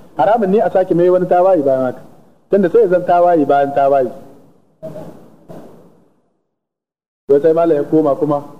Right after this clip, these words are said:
wajen malamin matanin littafi. Ya ce, "Wa ara hajar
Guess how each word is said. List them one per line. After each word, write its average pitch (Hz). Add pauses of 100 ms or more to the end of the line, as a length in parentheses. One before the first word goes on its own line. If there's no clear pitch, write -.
(720)
wajen 147 (260)
malamin 139
matanin 135
littafi. 127 (480)
Ya 180
ce, 170
"Wa 170 (140)
ara 170
hajar 202